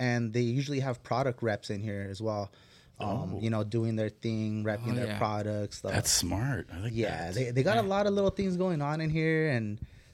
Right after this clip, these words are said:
Speaker 1: um, yeah, it's, it's pretty cool. It's a, it's a whole vibe.
Speaker 3: Wow.
Speaker 2: I think this is the first time I've seen pool tables in a,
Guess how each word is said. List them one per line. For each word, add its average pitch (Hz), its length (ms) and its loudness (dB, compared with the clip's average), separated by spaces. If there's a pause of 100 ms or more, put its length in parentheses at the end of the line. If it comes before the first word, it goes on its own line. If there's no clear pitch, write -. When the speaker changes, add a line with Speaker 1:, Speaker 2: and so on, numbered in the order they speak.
(140)
Speaker 1:
um, 107 580 0 (220)
yeah, 120 240 0
it's, 113 460 -2
it's 123 180 -6
pretty 165 260 2
cool. 160 220 0
It's 143 100 -4
a, 131 80 0 (140)
it's 127 140 0
a 160 40 2
whole 147 140 4
vibe. 131 320 -2 (340)
Speaker 3:
Wow. 113 360 0 (120)
Speaker 2:
I 92 60 2
think 113 220 4
this 117 160 4
is 117 40 0
the 101 80 2
first 110 240 4
time 120 200 4
I've 101 160 4
seen 101 480 2
pool 113 280 2
tables 95 600 2
in 87 240 -2
a, 80 320 0